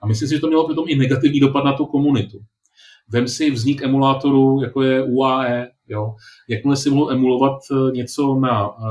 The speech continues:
na P C čku, v nějaký kvalitě jako slušný, jo? Tak ten hardware opravdu ztratil smysl. Ale ty firmy jako Hyperion a Coleanto si pořád nárokovaly, eh, práva na ten, na tu romku s tím,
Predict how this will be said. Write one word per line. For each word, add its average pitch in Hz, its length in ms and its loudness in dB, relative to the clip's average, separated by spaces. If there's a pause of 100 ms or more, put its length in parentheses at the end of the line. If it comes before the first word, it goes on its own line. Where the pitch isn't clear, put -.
na 110 60 0
P 110 160 -4
C - 160 -6
čku, 95 380 -12 (380)
v 104 60 -8
nějaký 110 320 -2
kvalitě 160 380 -4
jako 110 220 -10
slušný, 104 420 -14
jo? 95 180 -14 (300)
Tak - 120 -14
ten 151 120 -6
hardware 143 300 -2
opravdu 131 260 -2
ztratil 101 380 -8
smysl. 92 460 -16 (340)
Ale 113 140 -4
ty 139 120 -2
firmy 135 280 2
jako 139 180 0
Hyperion 135 440 2
a 156 100 -6
Coleanto 127 380 0
si 135 120 -4
pořád 135 340 -2
nárokovaly, 131 760 2 (180)
eh, 131 320 -8
práva 123 340 0
na 127 140 -4
ten, 131 200 -4
na 123 80 0
tu 135 140 0
romku 131 540 0
s - 140 -14
tím, 131 420 2